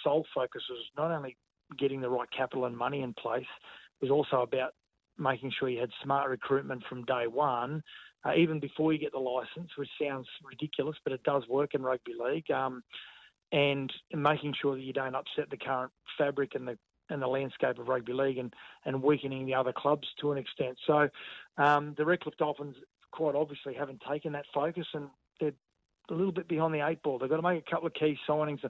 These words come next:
I'm led to believe they're gonna make a couple of signings this week, which are good, solid first-grade players, but they, they're yet to get their marquee punch, which the only ones left on the market really are Junior Paulo from Parramatta, Api Koroisau from Penrith, and the big one is,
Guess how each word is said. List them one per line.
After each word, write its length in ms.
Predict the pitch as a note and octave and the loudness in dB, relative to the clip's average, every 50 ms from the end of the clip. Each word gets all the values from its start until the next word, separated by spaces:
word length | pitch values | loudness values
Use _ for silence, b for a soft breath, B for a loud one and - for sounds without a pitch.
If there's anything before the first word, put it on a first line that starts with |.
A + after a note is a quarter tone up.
| B B B B B - | B B B B B 2
I'm 60 | D#3 | 4
led 120 | F3+ G#3 | 4 6
to 60 | F#3+ | 6
believe 200 | F#3 E3+ F3+ F3+ | 8 8 8 8
they're 100 | D#3+ E3 | 6 4
gonna 120 | D#3 D3+ D3+ | 2 2 2
make 180 | D#3 D3+ C3+ - | 2 0 0 -2
a 40 | - | -6
couple 160 | D#3+ E3+ E3 | -6 -6 -6
of 80 | C#3+ - - | -8 -6 -2
signings 280 | D#3+ D#3 D3+ D3+ C#3+ - | -2 -2 -2 -2 -4 -4
this 120 | D#3 C#3+ - - | -6 -6 -4 -2
week, 200 | D3 F3 G#3+ B3 - | -2 -2 -2 -2 -6
which 140 | - D3 - | -12 -8 -8
are 80 | C#3+ C#3 - | -8 -6 -2
good, 160 | D#3+ E3 D#3 - - | -2 -2 -2 -2 -4
solid 260 | - D#3+ D3+ D#3 D#3 D3 - - | -2 -2 0 -2 -2 -4 -4 -2
first-grade 440 | D#3 D#3 D3+ - - D#3 D3 C#3+ - - | -2 -2 -2 -2 -4 -4 -4 -4 -4 -4
players, 300 | D#3 D#3+ F#3+ A3+ A#3 - _ b b b b b b _ _ - | -4 -2 -2 -2 -4 -8 _ b b b b b b _ _ -4
but 120 | D3+ D3+ | -2 0
they, 180 | C#3 C#3 C#3+ C3+ _ _ - | 2 2 0 0 _ _ -4
they're 100 | - D3+ | -2 -2
yet 200 | C#3 C3+ D#3+ D#3 | 0 0 0 -2
to 60 | D#3+ | 0
get 140 | D3+ D#3 D#3 | -4 -4 -4
their 120 | D#3 D#3 C#3 | -4 -4 -4
marquee 760 | C3+ C3+ C#3 C3 - - C#3+ C#3 C3+ C3+ C3+ B2+ A#2+ - _ _ _ _ _ _ - - | -2 -2 -2 -4 -4 -4 -2 -2 -2 -2 -4 -6 -8 -12 _ _ _ _ _ _ -10 -4
punch, 220 | - C#3 C3+ C3+ - - - - - | -2 -2 -2 -2 -4 -10 -10 -8 -4
which 180 | D3 C#3 C3+ - - - - B B B B B B B B - | -6 -6 -4 -6 -10 -10 -10 B B B B B B B B -4
the 40 | D3 | -2
only 120 | D3 D#3 D#3+ | 0 2 2
ones 200 | D#3+ D#3 D3 A#2+ | 2 2 0 2
left 200 | C3+ C#3+ C3+ - | 0 -2 0 0
on 60 | D3 | -4
the 80 | C#3 C3 | -4 -2
market 340 | C3 C3 C3+ C#3+ C3+ - C#3 | -2 -2 -2 -2 -2 -4 -6
really 280 | C3+ C3 C3+ C3+ C3 B2+ | -4 -2 -2 -2 -2 -2
are 60 | A#2+ - _ _ _ _ - - | -4 -6 _ _ _ _ -8 -2
Junior 260 | - D3+ C#3+ C#3 C3+ | 0 0 0 0 -2
Paulo 380 | - - - C#3+ C#3 C#3 C3+ C3 - | -2 2 2 4 4 4 4 2 0
from 100 | - C3+ A#2+ | -4 -10 -6
Parramatta, 580 | - - C3+ C3+ C3 C3 C3 C3 C3 B2+ A#2+ B B B B B B B B B | -2 0 0 0 0 0 0 0 0 0 -2 B B B B B B B B B
Api 180 | - C3 C3 C3 - | -4 -2 -2 -2 0
Koroisau 560 | - C#3 D3 D3 D3 C3+ - - C#3 C3 B2 | 4 6 6 6 6 4 2 0 0 0 0
from 140 | - C#3 C3 - - | -4 -10 -10 -8 -4
Penrith, 320 | C3+ C#3 C3+ C3+ C3+ A#2 - - B B B B B B | -4 -2 -2 -2 -6 -8 -10 -14 B B B B B B
and 140 | - C#3 C#3+ | 2 2 2
the 60 | C#3 | 2
big 220 | B2+ E3 E3 D#3 C#3+ | 4 4 4 4 4
one 200 | C#3+ C#3 C3+ C3+ | 2 2 2 2
is, 180 | C3+ B2+ B2+ | -2 -6 -8